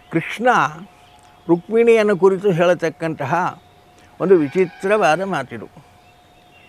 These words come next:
ಏನು ಪ್ರಸಂಗ? ಕೃಷ್ಣ ರುಕ್ಮಿಣಿಗೆ ಈ ಮಾತನ್ನು ಯಾಕೆ ಹೇಳ್ತಾನೆ?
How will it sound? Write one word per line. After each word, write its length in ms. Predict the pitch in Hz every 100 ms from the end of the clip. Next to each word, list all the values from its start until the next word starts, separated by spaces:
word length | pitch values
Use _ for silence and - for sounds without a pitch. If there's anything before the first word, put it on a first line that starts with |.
| _
ಏನು 240 | 143 196 233
ಪ್ರಸಂಗ? 420 | 165 151 185 175
ಕೃಷ್ಣ 580 | 147 143 - 165 - 330
ರುಕ್ಮಿಣಿಗೆ 560 | 170 175 196 196 175
ಈ 40 | 156
ಮಾತನ್ನು 420 | 147 147 147 147
ಯಾಕೆ 280 | 135 147 -
ಹೇಳ್ತಾನೆ? 640 | 131 151 131 110 98 -